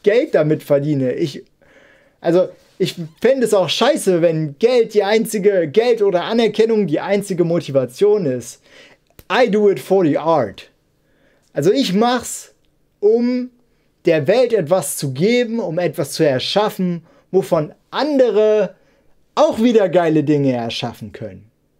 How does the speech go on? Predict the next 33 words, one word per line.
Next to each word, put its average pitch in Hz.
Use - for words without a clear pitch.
Ne? 170
Also 131
es 139
geht 220
für 160
mich 226
nicht 208
darum, 170
es -
geht 254
für 196
mich 175
nicht 170
um 135
Klicks, -
es -
geht 208
für 170
mich 185
nicht 190
um 139
Views. 208
Klar, 190
es -
ist 147
schön, 208
wenn 175
ein 151
Video 190
durch 175
die 143
Decke 196
geht 190